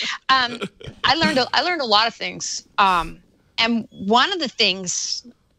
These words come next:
I think that has been really incredibly liberating is that, uh, I, I grew up very isolated. I grew up in a cabin in the,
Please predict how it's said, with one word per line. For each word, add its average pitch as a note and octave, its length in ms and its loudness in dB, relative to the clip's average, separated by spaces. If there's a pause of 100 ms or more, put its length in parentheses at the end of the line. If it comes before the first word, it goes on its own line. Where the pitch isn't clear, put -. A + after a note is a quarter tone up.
(100)
I A3 80 2
think A#3 240 2
that A3+ 100 2
has G#3 140 0
been G3+ 340 0
really G#3+ 600 2
incredibly G#3+ 460 0
liberating F#3 600 2
is - 160 -4
that, F3+ 300 2
uh, E3+ 260 2 (1080)
I, - 360 2
I E4 40 -2
grew D4 140 2
up C4+ 180 0
very C4 220 2
isolated. B3+ 640 0
I A#3+ 140 2
grew B3 100 -4
up B3 80 -4
in A#3 80 0
a G#3 80 0
cabin A3 540 0
in G#3+ 180 -2
the, G3 260 0